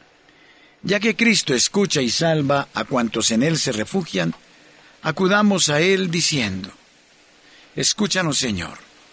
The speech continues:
Te damos gracias, Señor, por el gran amor con que nos amaste. Continúa mostrándote con nosotros rico en misericordia. Escúchanos, Señor.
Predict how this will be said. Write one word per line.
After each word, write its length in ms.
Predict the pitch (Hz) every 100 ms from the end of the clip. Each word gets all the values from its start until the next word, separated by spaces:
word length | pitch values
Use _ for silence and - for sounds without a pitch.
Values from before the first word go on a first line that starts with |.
| - - - _ - - - _
Te 100 | 139
damos 300 | 139 175 160
gracias, 420 | 135 139 139 113
Señor, 400 | - 98 107 117 - - - -
por 140 | 165
el 140 | 175 165
gran 220 | 190 185
amor 260 | 185 190
con 160 | - 170
que 100 | 156
nos 180 | 139 -
amaste. 540 | 113 120 - - - - - - - - - - -
Continúa 540 | 147 139 170 202 196
mostrándote 720 | 180 147 - 170 160 123 113
con 240 | 98 104 101
nosotros 560 | 104 147 139 135 113 104
rico 300 | 110 143 131
en 100 | 127
misericordia. 920 | 117 113 117 107 101 82 73 - - - _ _ - _ - - - - -
Escúchanos, 680 | 107 - 139 135 127 123
Señor. 480 | 107 110 98 76 -